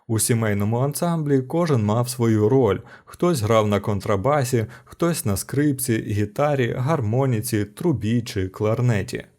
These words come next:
Б'янка ще змалу виявляла неабиякий музичний талант.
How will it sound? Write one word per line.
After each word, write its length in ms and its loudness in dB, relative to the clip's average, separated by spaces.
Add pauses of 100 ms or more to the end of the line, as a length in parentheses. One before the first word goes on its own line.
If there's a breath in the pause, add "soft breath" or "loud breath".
(180)
Б'янка 460 0
ще 220 0
змалу 360 2
виявляла 560 2
неабиякий 720 2
музичний 560 -2
талант. 580 -2